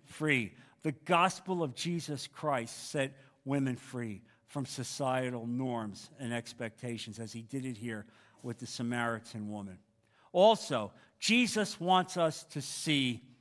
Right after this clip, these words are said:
ourselves clearly. Look at ourselves. When she, when Jesus saw that the Samaritan woman was not really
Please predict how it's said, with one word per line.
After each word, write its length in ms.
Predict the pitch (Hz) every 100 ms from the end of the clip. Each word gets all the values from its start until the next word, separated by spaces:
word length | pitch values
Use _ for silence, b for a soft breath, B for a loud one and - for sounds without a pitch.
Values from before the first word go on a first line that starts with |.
| _ _ _ _ -
ourselves 760 | 123 117 - 117 98 92 - -
clearly. 760 | - 311 294 220 127 90 85 _ _ _ _ _ -
Look 200 | 190 190
at 80 |
ourselves. 600 | 165 147 - 147 127 113 - b b b
When 160 | 180
she, 340 | - - 285 269 -
when 160 | 220 190
Jesus 440 | 180 240 254 233
saw 400 | - - 196 185
that 180 | 180 156
the 80 | 160
Samaritan 720 | 139 156 156 156 160 151 151
woman 320 | 139 131 139 135 b b b
was 200 | 151 139
not 360 | 147 160 180 180
really 500 | 135 131 123 131 127